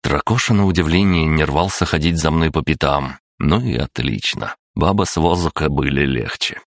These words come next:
По дороге на занятия я написал Лере и велел ей нанять частных детективов в Литовском княжестве. Моя просьба ее явно изумила, но Лера благоразумно воздержалась от вопросов.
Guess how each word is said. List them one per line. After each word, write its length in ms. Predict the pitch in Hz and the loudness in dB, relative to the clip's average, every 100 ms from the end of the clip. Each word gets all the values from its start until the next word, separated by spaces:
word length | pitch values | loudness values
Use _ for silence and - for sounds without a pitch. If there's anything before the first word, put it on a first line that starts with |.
| _ _ _ _ | _ _ _ _
По 100 | - | -4
дороге 360 | 71 92 135 92 | 0 0 2 2
на 100 | 78 | 2
занятия 640 | 71 73 76 101 - 78 | 0 0 0 0 0 -2
я 200 | 73 82 | 0 2
написал 460 | 104 - - 67 67 | 0 0 -2 -2 -2
Лере 400 | 67 82 90 82 | 0 2 2 2
и 160 | 80 | 0
велел 380 | 73 73 80 85 | 0 2 2 2
ей 220 | 76 78 | 2 0
нанять 460 | 73 71 73 85 - | 0 0 0 -2 -4
частных 460 | - 80 - 73 73 | -2 -2 -2 -2 -2
детективов 760 | 76 73 - - 90 92 - | -2 -2 -4 -2 0 0 -2
в 100 | 69 | -2
Литовском 640 | 80 78 71 - - 82 85 | -2 -2 -4 -2 0 0 0
княжестве. 800 | 101 110 101 - - - 50 - _ _ - | 0 0 0 -2 -4 -6 -12 -12 _ _ -2
Моя 240 | 82 87 | 0 2
просьба 400 | 117 104 104 92 | 2 0 2 2
ее 260 | 95 87 82 | 2 2 2
явно 460 | 76 76 76 82 73 | 2 0 2 2 0
изумила, 600 | 71 71 69 98 95 92 | 0 -2 0 2 2 2
но 260 | 85 90 | 2 2
Лера 280 | 92 90 90 | 2 2 0
благоразумно 720 | 78 82 85 87 80 80 87 85 | 2 2 2 0 0 2 2 2
воздержалась 840 | 85 80 101 95 80 71 - - | 0 2 0 0 0 0 0 0
от 140 | 76 | -2
вопросов. 760 | 76 82 - 65 - - - | -2 -2 -2 -2 -2 -4 -8